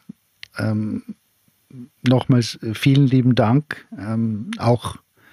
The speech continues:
Speaker 2: für die Bereitschaft, aber auch die Offenheit und das wirklich unglaublich spannende Gespräch. Ich würde am liebsten noch mit dir eine Stunde hier weiter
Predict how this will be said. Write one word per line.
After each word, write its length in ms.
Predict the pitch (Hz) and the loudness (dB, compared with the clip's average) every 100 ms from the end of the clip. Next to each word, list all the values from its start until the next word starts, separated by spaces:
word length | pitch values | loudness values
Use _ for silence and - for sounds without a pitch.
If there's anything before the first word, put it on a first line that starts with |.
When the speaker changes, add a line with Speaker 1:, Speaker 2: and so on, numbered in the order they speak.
| - - _ _ _ _ _ - | -20 -20 _ _ _ _ _ -18
Speaker 2:
für 220 | 92 120 | -4 0
die 80 | 113 | 2
Bereitschaft, 580 | 117 113 139 - 143 - | 2 2 2 2 0 2
aber 120 | 120 | 2
auch 100 | 113 | 2
die 100 | - | 2
Offenheit 560 | 110 120 - 117 113 113 | 2 0 0 2 2 0
und 120 | 110 | 0
das 140 | 107 101 | 2 0
wirklich 240 | 107 110 | 0 0
unglaublich 500 | 131 120 107 120 113 | 2 2 2 2 0
spannende 580 | - 104 117 104 110 104 _ - | 2 2 2 2 2 2 _ -2
Gespräch. 420 | 113 - 107 117 | 0 2 0 2
Ich 140 | 113 104 | 0 2
würde 140 | 117 | 4
am 80 | 110 | 4
liebsten 400 | 113 - - 113 | 2 0 2 4
noch 240 | 110 101 | 2 0
mit 180 | 120 107 | -2 2
dir 300 | 113 110 107 _ _ | 2 2 0 _ _
eine 100 | 117 | -2
Stunde 320 | - 123 123 | 2 4 6
hier 220 | 113 113 101 | 6 4 4
weiter 420 | 101 110 110 | 0 2 0